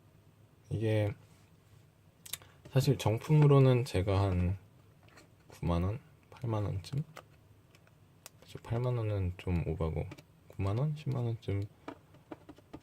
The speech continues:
비용이 들었는데 사실 그 뭐야, 저작권을 파괴하는 짝퉁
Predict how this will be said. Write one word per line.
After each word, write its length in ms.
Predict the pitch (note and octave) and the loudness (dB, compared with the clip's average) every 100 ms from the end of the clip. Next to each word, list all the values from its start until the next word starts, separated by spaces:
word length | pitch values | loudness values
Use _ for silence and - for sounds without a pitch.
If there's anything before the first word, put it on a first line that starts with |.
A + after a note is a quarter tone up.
| - - - - - - - - - - | -20 -20 -20 -20 -20 -20 -20 -20 -18 -4
비용이 240 | F#2+ G2 | -2 0
들었는데 720 | F2+ - F2 E2+ E2+ F2+ F2 G2 - - - - - - - - | -2 -4 -2 0 -2 -2 -4 -6 -12 -20 -20 -20 -20 -20 -20 -10
사실 420 | B2+ C#3 A#2+ G#2+ A2+ - - - _ - - - - - - - _ - _ - - - - _ - - - - - | -4 -2 0 -2 -8 -18 -20 -20 _ -20 -20 -20 -20 -20 -20 -20 _ -20 _ -20 -20 -20 -20 _ -20 -20 -20 -20 -20
그 460 | - - F2+ E2 E2 - - - - - - - - | -16 -4 -2 -2 -4 -8 -20 -20 -20 -20 -20 -14 -8
뭐야, 220 | D#2+ E2+ - - - - - - - | -6 -6 -12 -20 -20 -20 -20 -20 -20
저작권을 580 | - G2+ A#2 A#2+ A2+ F#2 | -4 -2 0 0 0 -2
파괴하는 840 | - C#3 C#3 A#2+ B2 G2+ F#2+ C3 - - - - - - - - - - - - - - - - - - - - - | 0 2 4 4 2 0 -2 -4 -10 -20 -20 -20 -20 -20 -20 -20 -20 -20 -20 -20 -20 -20 -20 -20 -20 -20 -20 -20 -14
짝퉁 800 | - A2+ - C3+ B2 A2+ G2+ C#3 | -6 -6 -2 0 2 2 -2 -4